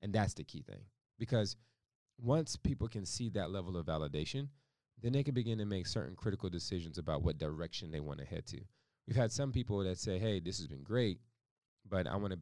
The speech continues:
go more the entrepreneurial route." And that's great. Like Sydney Holmes, who, Honus, who's actually, um, she connected with one of our partners, V F A. We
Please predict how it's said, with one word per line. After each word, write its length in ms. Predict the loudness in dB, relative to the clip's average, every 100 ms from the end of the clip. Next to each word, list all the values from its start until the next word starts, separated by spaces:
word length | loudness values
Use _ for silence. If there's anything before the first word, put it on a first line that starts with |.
| 0
go 100 | 0
more 160 | -2 -4
the 100 | -6
entrepreneurial 600 | -8 -6 -6 -4 -4 -4
route." 240 | -6 -10 -12 _ _ _
And 100 | 0
that's 160 | 0 2
great. 260 | 4 4 4
Like 180 | 0 0
Sydney 260 | -4 -4
Holmes, 440 | 0 0 0 -2 0
who, 360 | 2 4 4 0 0
Honus, 400 | 0 2 0 0
who's 200 | 0 4
actually, 500 | 4 4 2 2 2 -4 _ _ _ _ -4
um, 500 | 0 2 2 -2 -8 -16 _ -4
she 160 | 0
connected 260 | 2 4 4
with 80 | 4
one 80 | 4
of 80 |
our 80 | 4
partners, 400 | 4 2 0 -2
V 180 | 0 0
F 160 | 2 2
A. 220 | 2
We 100 | 2